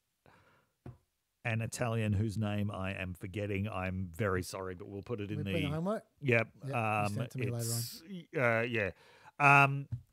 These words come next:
Speaker 1: and he's pointed out that this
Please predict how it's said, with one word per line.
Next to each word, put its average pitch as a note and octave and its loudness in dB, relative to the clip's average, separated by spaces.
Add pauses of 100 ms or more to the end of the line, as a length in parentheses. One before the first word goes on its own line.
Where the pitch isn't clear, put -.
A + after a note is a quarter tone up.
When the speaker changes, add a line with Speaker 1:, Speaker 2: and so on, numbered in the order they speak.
(380)
Speaker 1:
and D3+ 8
he's C#3+ 2
pointed F3+ 4
out C#3 4
that A#2+ 2 (920)
this C3 4